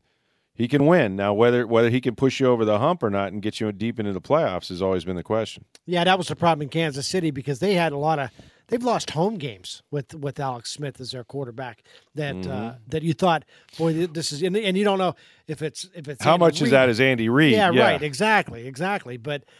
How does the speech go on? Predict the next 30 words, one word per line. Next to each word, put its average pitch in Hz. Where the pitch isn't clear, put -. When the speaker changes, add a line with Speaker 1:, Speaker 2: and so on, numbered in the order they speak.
Speaker 2:
for 170
whatever 180
reason, 156
and 262
they've 302
had 226
some 165
weird 160
things 139
happen, 156
like 131
Travis 170
Kelce 165
got 147
hurt, 151
uh, 135
you 160
know, 135
and 139
they, 147
you 156
know, 139
they 147
had 143
a 127
kind 165
of 135
a 147
goofy 156
call 165